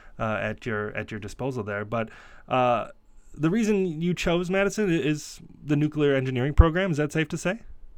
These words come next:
Speaker 1: Uh, not necessarily,
Speaker 2: Okay.
Speaker 1: actually. So the reason I chose U W Madison specifically is a really unique scenario. So I, I was a really arrogant <laughs> sixteen-year-old kid
Speaker 2: As we all
Speaker 1: when
Speaker 2: were.
Speaker 1: I was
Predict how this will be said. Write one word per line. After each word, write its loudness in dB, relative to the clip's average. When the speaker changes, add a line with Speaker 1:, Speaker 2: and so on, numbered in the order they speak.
Speaker 1:
Uh, 4
not 4
necessarily, 2
Speaker 2:
Okay. 0
Speaker 1:
actually. -2
So 2
the 0
reason 2
I 2
chose -6
U -2
W 0
Madison -6
specifically -4
is 2
a 6
really 0
unique -2
scenario. -6
So -2
I, 2
I 0
was -2
a -4
really -6
arrogant -2
<laughs> -14
sixteen-year-old 2
kid 4
Speaker 2:
As 0
we 6
all 8
Speaker 1:
when 4
Speaker 2:
were. 4
Speaker 1:
I 4
was -2